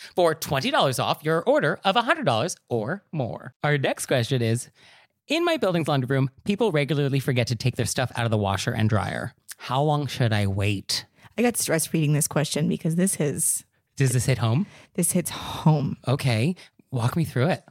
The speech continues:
Speaker 1: Let's talk it out.
Speaker 2: Obviously, I don't have a washer dryer in my building.
Speaker 1: Okay.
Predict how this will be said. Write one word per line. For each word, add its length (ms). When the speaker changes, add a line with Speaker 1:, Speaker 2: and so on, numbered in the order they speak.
Speaker 1:
Let's 80
talk 180
it 60
out. 320
Speaker 2:
Obviously, 320
I 40
don't 100
have 100
a 60
washer 200
dryer 200
in 80
my 100
building. 480
Speaker 1:
Okay. 320